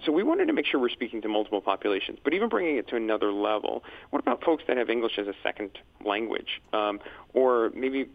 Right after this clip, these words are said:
individuals that have a, a cognitive or a physical barrier, um, a visual impairment? Uh, we wanted to make sure that we created a model that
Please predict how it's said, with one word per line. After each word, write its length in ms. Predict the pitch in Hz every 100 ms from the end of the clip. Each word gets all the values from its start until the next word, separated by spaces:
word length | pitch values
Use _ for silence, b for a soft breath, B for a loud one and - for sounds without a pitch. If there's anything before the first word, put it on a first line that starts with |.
| -
individuals 520 | 131 127 123 120 113
that 160 | 107 107
have 340 | 110 107 107 -
a, 60 | 104
a 40 | -
cognitive 640 | - 117 120 113 117 110 -
or 280 | 113 104 -
a 220 | 107 101 - -
physical 380 | 156 139 98 95
barrier, 500 | 95 92 92 55 - B B B -
um, 400 | 104 104 101 104
a 120 | - 113
visual 420 | 127 143 110 -
impairment? 580 | 101 95 101 95 - - - B B B - -
Uh, 300 | 110 107 107
we 80 | 127
wanted 260 | 139 214 285
to 60 |
make 140 | 254 -
sure 140 | -
that 80 | 110
we 80 | 110
created 320 | - 123 113
a 20 |
model 300 | 107 104 104
that 160 | 104 -